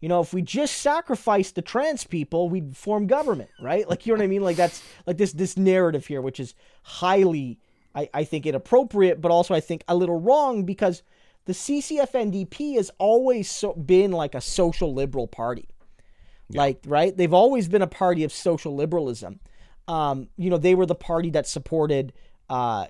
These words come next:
Speaker 1: not taking away the fundamental human rights of Japanese people, giving Japanese people the right to vote in many cases.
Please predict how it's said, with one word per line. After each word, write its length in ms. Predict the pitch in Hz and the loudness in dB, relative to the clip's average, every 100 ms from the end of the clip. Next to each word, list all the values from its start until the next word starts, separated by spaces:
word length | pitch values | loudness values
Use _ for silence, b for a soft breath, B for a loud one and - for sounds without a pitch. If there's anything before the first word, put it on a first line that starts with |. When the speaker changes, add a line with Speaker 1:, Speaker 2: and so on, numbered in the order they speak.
| _ | _
Speaker 1:
not 800 | 160 165 170 170 180 180 185 - | -8 -6 -2 0 4 4 2 -2
taking 380 | - 170 - 175 | -2 0 0 -2
away 220 | 156 160 | 2 2
the 100 | 156 | 0
fundamental 560 | - 151 151 147 160 143 | -2 -2 -2 -2 -4 -6
human 240 | 165 139 | -6 -2
rights 200 | 139 135 | -2 -4
of 60 | 131 | -4
Japanese 540 | 147 123 156 240 240 | -2 -2 -2 -4 -4
people, 280 | - 214 196 | -6 -4 -4
giving 240 | 160 147 | -4 -6
Japanese 440 | 143 131 143 135 - | -2 -2 -2 -12 -8
people 240 | 139 127 | -8 -8
the 60 | 117 | -6
right 180 | 117 | -8
to 80 | - | -8
vote 340 | 120 190 208 190 | 0 2 2 2
in 80 | |
many 180 | 190 185 | -2 -2
cases. 640 | 170 185 160 151 165 147 | -2 -2 -2 -2 -4 -6